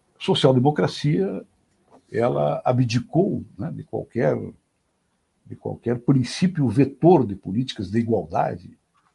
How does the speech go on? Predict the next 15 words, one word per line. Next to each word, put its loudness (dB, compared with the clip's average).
e -10
de -8
rebeldia 2
social -2
e -6
retroagiu, -2
né, -4
ou 4
pro 0
centro -2
ou -8
pra -10
centro-direita. -2
Então, -8
perdendo, 0